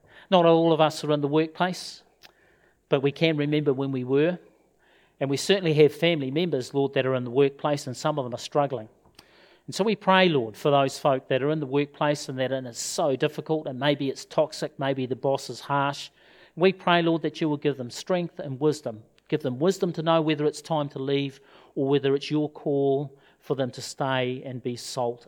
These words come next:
and light. And all these things, Lord, teach us what it means to, to submit,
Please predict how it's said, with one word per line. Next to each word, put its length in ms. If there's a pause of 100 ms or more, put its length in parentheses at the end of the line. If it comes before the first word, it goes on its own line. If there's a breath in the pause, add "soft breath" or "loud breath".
and 220
light. 460 (840 soft breath)
And 100
all 160
these 260
things, 320
Lord, 220
teach 260
us 120
what 120
it 100
means 280
to, 260
to 300
submit, 580